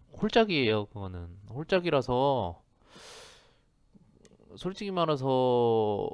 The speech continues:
뭐 손절을 잘한다고 하면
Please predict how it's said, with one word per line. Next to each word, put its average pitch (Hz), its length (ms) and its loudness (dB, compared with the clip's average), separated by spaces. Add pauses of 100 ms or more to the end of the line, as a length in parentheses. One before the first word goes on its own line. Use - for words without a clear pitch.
(1200)
뭐 107 200 -6
손절을 139 800 0
잘한다고 151 500 2
하면 117 720 -4